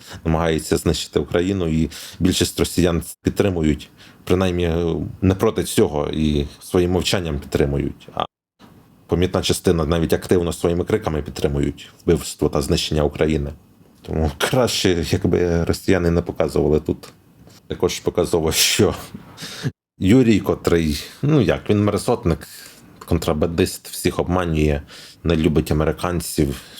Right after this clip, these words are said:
все-таки він росіянин. У нього мотивація була: я, чому я повинен допомагати американцям. Тобто його ще показали таким трохи ідейним. І його грає актор серб, не росіянин. А Дмитрія, цього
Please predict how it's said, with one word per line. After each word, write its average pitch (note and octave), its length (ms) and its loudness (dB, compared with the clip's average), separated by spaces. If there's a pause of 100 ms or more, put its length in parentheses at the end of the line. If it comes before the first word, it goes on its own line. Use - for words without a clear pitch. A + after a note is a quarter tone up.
все-таки - 380 -4
він D2 100 0
росіянин. D#2 640 -2 (480)
У - 80 -6
нього D2 180 0
мотивація D#2 500 0
була: C#2+ 180 2
я, C#2+ 200 0
чому F2 380 2
я E2 80 2
повинен D#2 400 0
допомагати D#2 500 0
американцям. C#2+ 720 -4
Тобто - 320 -10 (100)
його D#2+ 180 0
ще - 180 -4
показали D2+ 460 0
таким C#2 400 -4
трохи - 280 -2
ідейним. C#2+ 440 0 (580)
І F#2 100 4
його F2+ 220 4
грає F#2 300 0
актор - 300 -4
серб, D#2+ 300 -4 (240)
не G2 140 4
росіянин. D#2+ 520 0 (280)
А F2+ 100 -2
Дмитрія, F2 460 -2
цього D2+ 540 0